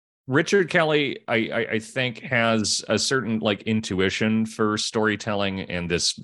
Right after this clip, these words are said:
kind of fun, abstract mind, um, and also thinks he's more clever than he is while still being very,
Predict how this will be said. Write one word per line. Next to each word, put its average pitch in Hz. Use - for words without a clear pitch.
kind 98
of 85
fun, 95
abstract 90
mind, 87
um, 87
and 101
also 110
thinks 135
he's 123
more 110
clever 127
than 123
he 123
is 117
while 101
still 104
being 101
very, 95